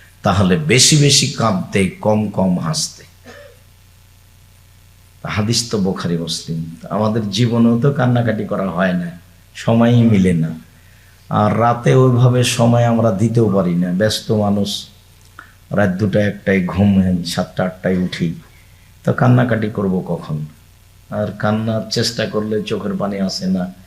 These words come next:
আব্দুর রাহিম সাহেব কি বলেন, এরকম তো দু একদিন আপনার বক্তব্য শুনে চেষ্টা করে দেখেছি, হয় না কিছু।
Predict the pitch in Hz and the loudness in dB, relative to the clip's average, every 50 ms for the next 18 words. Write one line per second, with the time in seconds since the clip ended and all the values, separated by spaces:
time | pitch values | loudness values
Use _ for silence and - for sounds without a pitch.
0 | - - - - - - 90 95 95 104 104 104 101 101 98 98 95 - - 98 | -20 -20 -20 -20 -16 -8 -4 -2 -2 0 0 0 0 -2 -2 -2 -4 -4 -2 -4
1 | 98 98 98 - - - 131 131 113 104 101 95 90 95 92 90 90 - 76 - | -4 -4 -6 -8 -6 -2 -2 0 0 0 -2 -2 -2 -4 -4 -4 -6 -6 -8 -8
2 | 107 98 98 90 98 101 98 95 - 113 107 101 107 104 98 98 101 107 107 107 | -6 -6 -6 -6 -8 -8 -8 -6 -8 -8 -6 -6 -6 -6 -6 -6 -6 -6 -6 -6
3 | 104 101 - - 107 98 95 95 95 - - 107 104 101 - 107 107 104 95 98 | -8 -8 -8 -8 -8 -6 -6 -6 -6 -8 -10 -8 -8 -8 -6 -6 -6 -6 -6 -6
4 | - 98 95 - - 110 101 98 90 90 90 - 90 85 85 85 73 95 80 73 | -6 -8 -8 -8 -8 -8 -6 -4 -4 -6 -4 -6 -8 -8 -8 -10 -8 -8 -8 -6
5 | 76 80 90 95 90 95 95 87 - 73 67 - | -4 -4 -4 -4 -4 -4 -6 -6 -8 -10 -18 -18